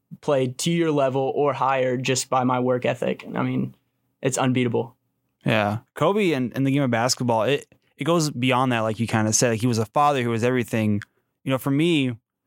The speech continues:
Speaker 2: even though I don't pursue basketball, like, that much,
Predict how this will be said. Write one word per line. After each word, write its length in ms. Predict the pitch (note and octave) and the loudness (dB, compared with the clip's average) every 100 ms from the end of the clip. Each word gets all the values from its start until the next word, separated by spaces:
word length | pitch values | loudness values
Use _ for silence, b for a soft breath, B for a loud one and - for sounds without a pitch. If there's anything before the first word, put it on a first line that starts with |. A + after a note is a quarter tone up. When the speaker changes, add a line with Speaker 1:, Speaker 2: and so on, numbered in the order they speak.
| _ _ | _ _
Speaker 2:
even 160 | C#3+ D3+ | -2 2
though 60 | |
I 80 | C#3 | 2
don't 140 | C#3+ B2+ | 0 -2
pursue 260 | C3 D3+ | -2 0
basketball, 480 | B2 A#2+ - C3 B2 | 2 0 0 0 0
like, 140 | A2+ | 0
that 180 | A2+ A#2+ | 0 0
much, 460 | A2 A2+ D3+ - | 0 0 0 0